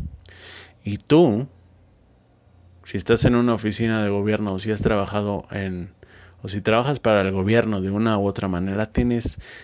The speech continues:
grandes oportunidades. Recuerda, la mente del emprendedor ve oportunidades donde lo, la gente normal ve problemas. Entonces, tú eres un superhéroe.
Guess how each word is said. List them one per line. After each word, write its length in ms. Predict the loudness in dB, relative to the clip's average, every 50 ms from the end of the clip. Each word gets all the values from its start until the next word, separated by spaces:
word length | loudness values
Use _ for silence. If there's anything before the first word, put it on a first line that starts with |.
| -20 -20 -20 -20 _ _ _ _ _ _ _ 0
grandes 440 | 2 2 2 2 2 2 2 0 0
oportunidades. 840 | -2 -2 -2 -4 -4 -4 -4 -4 -2 -2 -2 -4 -4 -6 -6 -4 -2
Recuerda, 760 | -2 0 0 -2 0 2 2 4 4 4 2 0 -2 -4 -4 -10 _ _ _ -20 -20 -20 -20 -20 _ _ _ _ -10 -10 -10 -12 -20 _ _
la 180 | -8 -6 -6 -4
mente 280 | -2 -2 -2 2 2 4
del 200 | 4 4 4 2
emprendedor 640 | 0 0 -2 -2 -2 -2 -2 0 0 2 0 0 -2 -4 -16 _ _ _ -20 -20 -20 _ _ _ _ _ _ _
ve 320 | -8 -2 2 4 4 4 2
oportunidades 920 | 0 -2 0 0 0 0 0 0 2 2 4 4 4 4 4 2 2 2 0
donde 340 | 0 2 2 2 2 2
lo, 300 | 2 2 2 2 0 -2 -2
la 160 | -4 -2 -2
gente 360 | -2 0 0 0 0 0 0 0
normal 520 | 0 0 0 0 0 2 2 0 0 -2
ve 200 | -2 2 4 4
problemas. 760 | 4 2 0 0 0 0 0 -2 -2 -4 -4 -4 -4 -4 -4 -4
Entonces, 640 | -6 -4 -2 -2 -2 -2 0 -2 -4 -4 -4 -8 -10 -12 -16 -20 -20 -20 -20 -20 _ _ -6 2
tú 140 | 4 6 8
eres 200 | 8 6 4 2
un 120 | 0 0
superhéroe. 640 | 0 -2 -2 -2 -2 -2 0 -2 -2 -4 -6 -8 -10